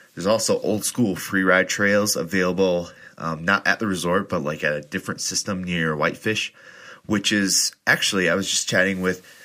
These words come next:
a guy that moved to Salida from Whitefish, and that saving those trails at Spencer Mountain is what prompted the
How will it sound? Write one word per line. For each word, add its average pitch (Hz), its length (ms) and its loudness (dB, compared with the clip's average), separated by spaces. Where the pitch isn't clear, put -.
a - 100 -6
guy 95 180 4
that 92 160 2
moved 95 180 0
to 90 80 -6
Salida 92 440 0
from 87 260 -4
Whitefish, 80 600 -4
and 87 220 -4
that 95 260 2
saving 110 420 0
those 98 260 2
trails 101 500 4
at 85 340 0
Spencer 98 340 -2
Mountain 85 400 -2
is 82 140 -8
what 85 260 -2
prompted 92 640 -4
the 85 340 0